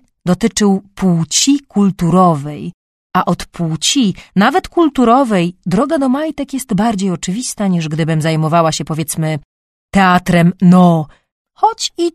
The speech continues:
tu dałoby się coś wymyślić. Wędrowałam przez miasto i przyglądałam się automatom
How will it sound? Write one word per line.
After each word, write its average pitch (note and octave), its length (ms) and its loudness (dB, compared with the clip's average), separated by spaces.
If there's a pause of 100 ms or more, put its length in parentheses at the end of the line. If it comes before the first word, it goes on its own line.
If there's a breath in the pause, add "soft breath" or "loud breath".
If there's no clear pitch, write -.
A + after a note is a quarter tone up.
tu G#3+ 360 0
dałoby D#3+ 500 0
się D3+ 180 -10
coś D3+ 260 -10
wymyślić. - 880 -10 (1200 soft breath)
Wędrowałam E3+ 600 0
przez D#3+ 240 -6
miasto F#3+ 360 -4
i F3+ 100 -4
przyglądałam D#3+ 720 -2
się - 160 -8
automatom D#3+ 680 -4